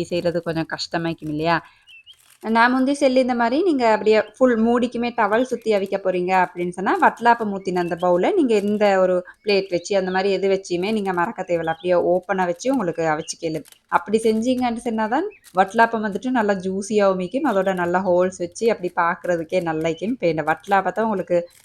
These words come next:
பார்த்தா விளங்கும். அவ அந்த மாதிரி வாரத்துக்கு நீங்க இந்த மாதிரி கட்டாயம் செஞ்சுக்கணும். ஃபாயில் வச்சு மூடுறீங்கன்னு சொன்னா, இப்படி நான் காட்டின மாதிரி ஹோல்ஸ் போட்டுக்கணும். போட்டுட்டு நீங்க வளமையா அவிக்கிற எதுல வேண்டாலும் அவிச்சுக்கலாம். நான் இன்னைக்கு இந்த இடியாப்ப சட்டி இருக்குது இல்லையா, அதுல போட்டு தான் நான் அவிப்போம் அப்படின்னு நினைச்சேன்.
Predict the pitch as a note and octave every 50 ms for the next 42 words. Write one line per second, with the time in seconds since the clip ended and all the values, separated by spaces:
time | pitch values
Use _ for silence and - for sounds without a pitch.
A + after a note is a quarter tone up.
0 | - - G3+ G3+ G3 - G3+ G3 F#3 F3+ E3+ E3+ E3+ F3 G3+ B3 G4 - _ _
1 | _ - G3 F#3 F#3+ F3+ F3+ F#3 F#3 F#3 F3+ F3+ F3+ F3+ F3 E3+ E3+ - F#3 A#3+
2 | D4 C#4+ A#3 G3+ F#3 F3+ F3 F3+ F#3 F#3 - E3+ - - - F3 F3+ F#3+ - F3+
3 | E3 D#3+ D#3+ - D#3+ D#3 D#3 _ _ _ _ - - C4 C4 C4+ C4 B3+ B3+ C4
4 | B3 A#3+ B3 A#3 G#3+ A3+ A#3 A3+ A3+ A3+ A3 A#3+ B3+ D#4 A4+ A#4+ G#4+ - - _
5 | - A#3 A#3+ G#3+ G3+ G3 G3 A3 A3+ A3 - A3 G#3 G#3 G#3 F#3+ F#3 F3+ F3+ F#3
6 | A3 D#4 E4+ C4 B3 G3+ F#3+ F#3+ - - F3 D#3+ D#3+ D#3 - D#3+ D#3+ - - _
7 | _ _ _ _ - A#3+ A#3+ A#3+ C4 C4 - A#4+ A#4 G#4+ F#4 D#4 A#3 A#3 A3+ A#3
8 | B3 B3+ C#4 C#4 C4+ B3+ B3 B3 B3+ B3 B3 A3+ G#3+ A#3 A#3+ A#3 A3+ A3 G#3 G3+
9 | G#3 G#3 A3 A3+ A#3 G3+ F#3+ F#3+ - - F3+ E3+ F#3 B3+ E4 C#4+ A#3+ A3 A3 G#3+
10 | G#3 G#3 - G#3 G3+ G3 F#3+ G3 G3+ G#3 G#3 G3+ G3+ - F#3 F3+ F3 F3 - _
11 | _ _ - - F3 - - - F3+ E3 E3+ D#3 D#3 D#3 E3+ G3 G3+ F3+ E3 D#3+
12 | D#3+ D#3+ D#3+ D#3+ D#3+ D#3+ D#3 E3 E3 E3 D#3+ D#3 D#3 D#3 - - E3 E3 D#3+ -
13 | - D#3+ D#3+ D#3+ D#3 D3 D#3 D3+ - D#3+ -